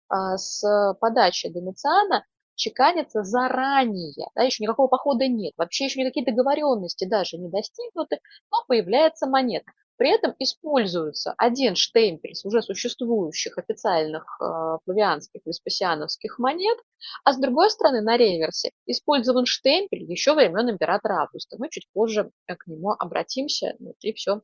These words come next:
сможем посмотреть. Домициан вообще любил, так сказать, работать на упреждение. Германский поход только-только начинается, а Домициан уже по этому поводу выпустил монету. Вот она представлена в центре слайда. Он весь из себя такой красивый, скачет на коне,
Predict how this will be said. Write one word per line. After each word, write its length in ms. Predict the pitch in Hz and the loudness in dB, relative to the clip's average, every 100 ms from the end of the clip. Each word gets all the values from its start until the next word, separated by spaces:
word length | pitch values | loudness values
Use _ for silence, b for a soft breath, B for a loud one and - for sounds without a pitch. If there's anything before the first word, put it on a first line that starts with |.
| _ | _
сможем 360 | - 156 175 165 _ _ _ - | -16 -14 -12 -14 _ _ _ -8
посмотреть. 440 | - - - 135 | -2 -2 -2 -6
Домициан 320 | 170 185 285 | -4 4 6
вообще 320 | 262 277 - 202 | 6 4 4 2
любил, 400 | 175 165 208 - | 2 2 0 0
так 120 | - | -8
сказать, 200 | - - | -16 -6
работать 300 | 160 170 - - | -2 -2 -4 -6
на 100 | 151 | -6
упреждение. 640 | - 190 170 160 131 - B B B B - | 0 0 2 0 -2 -8 B B B B 0
Германский 580 | 190 269 277 214 - 208 | 2 6 6 4 0 2
поход 460 | 262 262 254 - - | 4 4 2 0 4
только-только 640 | 262 202 - 269 247 - | 4 4 0 4 4 4
начинается, 800 | 185 202 - 262 403 403 269 - - | 2 2 0 2 6 6 4 -2 -2
а 80 | |
Домициан 520 | 185 220 240 - 403 392 | 0 2 2 2 2 2
уже 160 | 226 | 0
по 120 | 208 | 4
этому 360 | 220 208 214 254 | 4 4 2 0
поводу 480 | - 208 160 165 170 B - | 4 2 2 -2 -6 B -2
выпустил 560 | 220 415 427 - 381 | 0 2 0 0 0
монету. 720 | 381 466 392 311 240 254 220 208 | 0 -4 -2 2 2 2 0 -2
Вот 160 | 202 208 | -2 -2
она 240 | 202 190 - _ | 0 -4 -6 _
представлена 420 | - 247 233 208 | -8 0 0 0
в 40 | 214 | -2
центре 300 | - 202 226 | -2 -2 -4
слайда. 420 | 220 233 196 175 | 2 4 4 4
Он 100 | 220 | 0
весь 180 | 185 - | -2 -4
из 80 | 196 | -4
себя 100 | 202 | -2
такой 200 | 180 196 - | -2 -4 0
красивый, 680 | 226 - - 202 160 156 - _ | 0 0 -4 -4 -4 -6 -8 _
скачет 440 | - - 180 - - | -2 2 4 2 -2
на 120 | 208 | -2
коне, 360 | - 269 359 | 4 4 4